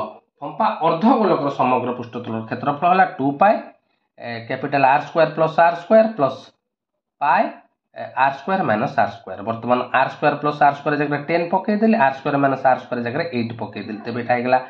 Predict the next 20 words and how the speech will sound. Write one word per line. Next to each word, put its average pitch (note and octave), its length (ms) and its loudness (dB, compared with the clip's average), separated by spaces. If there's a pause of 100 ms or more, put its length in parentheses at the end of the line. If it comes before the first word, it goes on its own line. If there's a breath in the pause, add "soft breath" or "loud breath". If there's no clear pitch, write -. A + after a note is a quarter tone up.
(240 loud breath)
ଟ୍ୱେଣ୍ଟି C#3+ 380 -8
ପାଏ A#3+ 240 2 (380)
ପ୍ଲସ୍ C#3 320 -4 (260)
ଏଇଟ୍ D3+ 320 -4
ପାଏ G2 180 2 (200)
ଇଜ୍ A2+ 180 -14
ଇକ୍ୱାଲ୍ C#3 240 -4
ଟୁ B2 100 -4
ଟ୍ୱେଣ୍ଟି B2 460 -4 (220)
ଏଇଟ୍ C3+ 360 -6
ପାଏ। - 180 -8 (280)
ତେବେ C#3 320 -6 (500)
ଫମ୍ପା D3 520 2
ଅର୍ଦ୍ଧଗୋଲକର C3+ 1040 2
ସମଗ୍ର E3 460 2
ପୃଷ୍ଠତଳର B2 640 -4
କ୍ଷେତ୍ରଫଳ D#3 560 0
ଟ୍ୱେଣ୍ଟି C#3 460 -2 (180)
ଏଇଟ୍ G3+ 380 0
ପାଏ C4 160 4